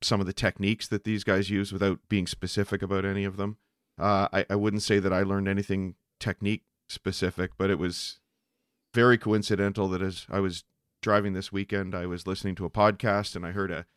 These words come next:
an investment banker of all professions speaking about,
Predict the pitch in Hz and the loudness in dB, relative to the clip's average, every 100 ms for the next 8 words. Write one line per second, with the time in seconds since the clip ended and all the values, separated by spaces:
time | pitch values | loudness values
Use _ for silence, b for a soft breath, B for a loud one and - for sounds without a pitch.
0 | _ - 107 101 117 - 110 - 98 95 | _ -2 0 6 4 6 2 2 2 2
1 | 92 90 92 90 92 - 87 - 85 - | -2 0 2 0 -2 -2 0 0 -4 -6
2 | - 101 107 95 87 92 87 | -2 -2 0 -2 0 0 -2